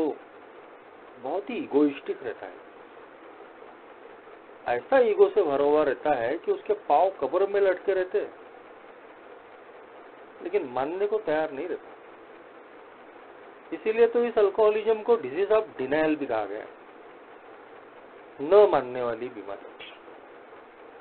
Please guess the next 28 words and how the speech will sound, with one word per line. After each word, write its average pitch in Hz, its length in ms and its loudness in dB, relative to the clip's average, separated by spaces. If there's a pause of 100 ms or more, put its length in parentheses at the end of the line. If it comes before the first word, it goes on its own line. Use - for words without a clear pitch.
(1160)
आज 240 220 8
इस 277 180 -2
विषय 180 320 4
पे 254 260 2
बात 185 280 2
करते 180 320 -2
हुए 226 300 4
दोस्तों 226 540 2
मैं 220 120 2
इतना 202 320 -2 (140)
confused 135 500 -4
हूँ, 160 220 -4
इतना 214 280 -2
confused 147 480 -6
हूँ 113 180 -12 (2000)
कि 240 60 -10
मुझे 254 220 0
खुद 277 280 -8
को 302 160 2
समझ 220 260 -2
में 285 160 -2
नहीं 294 180 2
आ 262 120 6
रहा 247 120 4
कि 254 160 -4
मैं 247 200 0
उन 262 220 0 (1200)
सारे 247 240 4